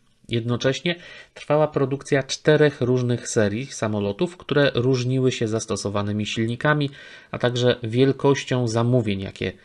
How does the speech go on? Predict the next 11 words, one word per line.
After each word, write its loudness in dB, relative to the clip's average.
na -4
nie -2
złożono. -4
Zakładano, 2
że 4
jeśli -2
wszystko -2
pójdzie 0
zgodnie -2
z -8
planem, 0